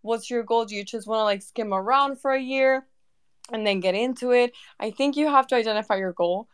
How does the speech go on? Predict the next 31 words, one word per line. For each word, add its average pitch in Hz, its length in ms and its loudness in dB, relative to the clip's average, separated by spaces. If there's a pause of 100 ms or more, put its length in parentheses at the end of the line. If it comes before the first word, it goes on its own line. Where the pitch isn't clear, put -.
(300)
You're 208 100 0
not 214 200 8
gonna 247 180 0
sleep. 185 460 -8 (400)
I'll 190 120 0
tell 196 160 -2
you 202 140 -2
that. 190 100 8
Like, 190 200 0
once 202 220 -2
you 262 60 2
identify 220 400 -2
your 214 180 -4
goal, 185 260 2
and, 196 200 0
and 196 100 -4
if 180 120 -4
it 185 100 0
is 196 200 -2
to 254 100 -8
launch 247 240 2
a 247 40 -10
project, 262 540 2 (340)
you're 208 160 -2
not 185 200 2
gonna 196 180 -2
sleep. - 380 -16 (260)
It's 185 280 -6
said 202 160 8
and 220 160 4
done, 196 320 8